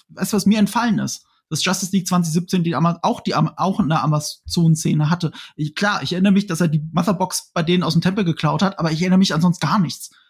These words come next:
Ich erinnere mich nicht an einen Shot. Und das ist der, das ist der große Unterschied.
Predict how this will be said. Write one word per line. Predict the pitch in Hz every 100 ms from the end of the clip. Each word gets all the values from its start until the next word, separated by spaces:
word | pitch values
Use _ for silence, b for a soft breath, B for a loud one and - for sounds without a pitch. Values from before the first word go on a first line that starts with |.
| b -
Ich | 180
erinnere | 202
mich | 208
nicht | 214 202
an | 180
einen | 202 202
Shot. | 175 226 170 b b b
Und | 170
das | 190 254
ist | 226
der, | 208 -
das | 220
ist | 220
der | 208
große | - 254 254
Unterschied. | 233 254 208 - 139